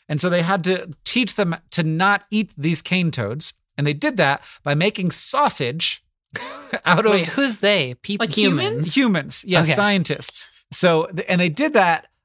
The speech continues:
Speaker 1: by making a toad sausage laced with nausea-inducing chemicals. And the sausages were successful in getting some of these, uh, they're called quolls, to stop eating the toads.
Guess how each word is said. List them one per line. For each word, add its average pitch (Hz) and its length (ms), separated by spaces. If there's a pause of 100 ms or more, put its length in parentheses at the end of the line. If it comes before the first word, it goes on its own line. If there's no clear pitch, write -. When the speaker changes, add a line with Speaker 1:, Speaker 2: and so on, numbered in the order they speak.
(100)
Speaker 1:
by 165 220
making 185 480
a 165 100
toad 240 480
sausage 175 960 (180)
laced 185 540
with 156 200 (480)
nausea-inducing 160 680
chemicals. 165 680 (260)
And 143 100
the 143 60
sausages 165 640
were 143 180
successful 151 580
in 139 60
getting 135 260
some 156 280
of 131 200
these, 131 460
uh, 113 240
they're 120 120
called 117 240
quolls, 135 840 (400)
to 147 100
stop 147 360
eating 139 180
the 127 100
toads. 127 520